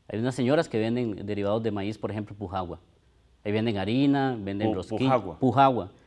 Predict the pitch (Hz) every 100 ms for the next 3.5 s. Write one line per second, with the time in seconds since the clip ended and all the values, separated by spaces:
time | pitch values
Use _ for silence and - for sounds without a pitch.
0 | _ 113 147 143 156 175 160 123 143 156
1 | 135 120 131 160 131 113 113 139 127 123
2 | 139 113 117 135 113 98 101 135 123 107
3 | 101 107 113 95